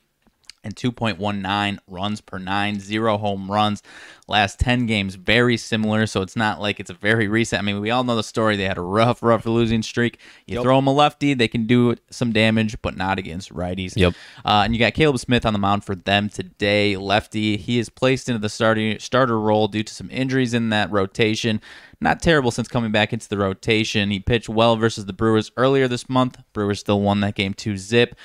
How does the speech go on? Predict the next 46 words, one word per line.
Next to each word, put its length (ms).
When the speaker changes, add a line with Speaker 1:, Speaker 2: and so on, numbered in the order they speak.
Speaker 1:
I 60
think 100
it's 80
gonna 100
be 60
a 60
little 220
different 360
this 120
second 300
time 240
around. 440
And 140
they, 280
uh, 80
after 400
seeing 320
him 180
once 300
earlier 260
this 140
season, 420
earlier 300
this 200
month 280
actually, 540
uh, 200
they're 120
gonna 120
have 280
a 140
little 180
bit 140
of 80
familiarity 800
and 100
they're 100
gonna 120
put 180
up 160
a 100
few 240
runs, 380
in 140
my 160
opinion. 600